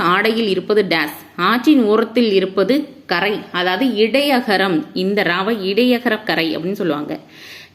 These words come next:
இந்த ராவை வல்லின க-, ரகரம் அப்படின்னு சொல்லுவாங்க. ஃபர்ஸ்ட் ஆற்றின் ஓரத்தில் இருப்பது இடையகர ரா கரை, ஆடையில் இருப்பது கரை, அது வந்து வல்லின ரகர கரை. அடுத்து மடியை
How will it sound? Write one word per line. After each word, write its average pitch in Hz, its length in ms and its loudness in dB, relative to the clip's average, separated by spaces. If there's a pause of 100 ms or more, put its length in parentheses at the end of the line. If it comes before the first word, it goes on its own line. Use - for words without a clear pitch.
இந்த 262 200 4
ராவை 233 220 2 (140)
வல்லின 262 400 2 (220)
க-, 185 100 -2 (240)
ரகரம் 165 380 0 (340)
அப்படின்னு 175 340 -2
சொல்லுவாங்க. 156 360 2 (100)
ஃபர்ஸ்ட் 175 280 -4 (160)
ஆற்றின் 247 360 2
ஓரத்தில் 214 360 2
இருப்பது 202 260 -2 (120)
இடையகர 214 480 2 (160)
ரா 185 100 0 (540)
கரை, 175 220 0 (600)
ஆடையில் 254 400 2
இருப்பது 220 360 0 (180)
கரை, 180 220 0 (600)
அது 190 220 2
வந்து 240 260 4
வல்லின 208 440 2
ரகர 170 220 -2 (100)
கரை. 156 160 -2 (500)
அடுத்து 196 260 0 (420)
மடியை 269 300 2